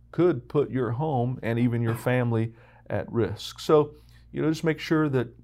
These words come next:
you know, all those things are designed in such a way that they don't obscure your property and allow, uh, risks, uh, and threats to your property. Uh,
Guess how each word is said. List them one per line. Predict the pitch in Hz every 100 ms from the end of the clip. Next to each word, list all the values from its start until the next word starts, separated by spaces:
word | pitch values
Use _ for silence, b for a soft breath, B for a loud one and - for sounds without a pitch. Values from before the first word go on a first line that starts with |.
| -
you | 127
know, | 120 117
all | 131
those | 135 131
things | - 123 127 117
are | 110 101
designed | 101 104 107 113
in | 104
such | - 120 117
a | 107
way | 101 110 117
that | 113 -
they | 107
don't | 104 -
obscure | - - 131 135
your | 127
property | 131 131 131 131 131 127 127 b b b b b
and | - 107
allow, | 107 107 113 107 107 -
uh, | - 90 82 - - - -
risks, | - 113 110 - - - -
uh, | 98 98 -
and | 98 98
threats | 113 101 -
to | -
your | 95 92
property. | 110 92 - - - - - - - - - - - - -
Uh, | 107 104